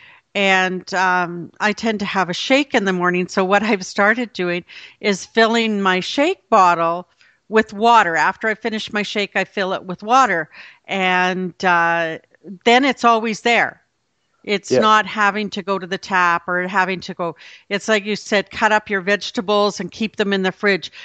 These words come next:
Speaker 1: Then you don't have to think, "Oh, I gotta cut up all these vegetables
Speaker 2: <laughs>
Speaker 1: for dinner." It's already done.
Speaker 2: Yeah, it's all about kind of making the healthy option the easy option. And in order to v-, develop healthier habits, you kind of need a cue that kind of causes you to remember to do it.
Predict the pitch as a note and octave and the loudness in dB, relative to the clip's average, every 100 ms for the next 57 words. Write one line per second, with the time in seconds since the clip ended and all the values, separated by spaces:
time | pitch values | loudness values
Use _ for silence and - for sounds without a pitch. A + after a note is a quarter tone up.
0 | - A3+ A#3 A#3 G#3+ A3+ G#3+ A#3+ G#3 - | 0 4 4 4 2 2 2 2 0 -2
1 | G#3 G3+ - B3 A#3 A3 G#3+ G#3+ G#3 - | -8 -8 -2 0 4 4 4 0 -4 -6
2 | G3+ F3+ G3+ G3 F#3+ - G3 - G3+ F3+ | -6 -2 -2 -2 -4 -2 -4 -4 0 2
3 | B2+ - G3 F#3+ F#3 F#3 F3+ G3+ G3+ E3+ | 2 0 -4 -2 0 -2 -2 0 0 0
4 | D3+ _ _ - A3+ C4+ C#4 C#4 A3+ B3 | -4 _ _ -8 2 4 6 2 2 0
5 | A#3 C3 A#2+ _ _ _ _ - B2+ - | -2 -6 -12 _ _ _ _ -2 0 0
6 | D#3 D#3+ C3+ A#2 - - A#2 G#2 A#2 A2 | 0 2 2 2 0 -6 -4 -4 -4 -4
7 | - A2+ G#2 B2 G#2+ A2+ G#2 - G2+ G2 | -4 -6 0 0 2 2 0 0 -12 -6
8 | G#2 A2+ B2 B2 - - C3 C3+ - - | -4 -2 0 0 0 -6 -6 -10 -20 -20
9 | - G#2+ B2 B2+ C#3 A#2+ - G2+ B2 - | -2 0 2 4 4 2 -6 -4 -6 -6
10 | G#2+ G#2+ B2 A#2 F#2 F2 F#2 E2 F2 E2+ | -2 2 4 2 -2 -2 -2 -2 -2 -4
11 | - - G#2 - B2 A2+ G2+ - G#2+ G2+ | -8 -12 -14 -6 -4 -2 -4 -6 -4 -4
12 | - - - B2 D3+ D3 _ _ - F#2+ | -4 -6 2 4 4 0 _ _ -8 -6
13 | A2 G2 F#2+ - A#2+ G#2+ G#2+ - F#2+ - | -2 -2 -4 0 2 2 0 -2 -2 -2
14 | G2 G2+ G#2+ G2 - F#2 G#2 B2+ - - | -2 0 0 -2 -2 4 6 6 2 -16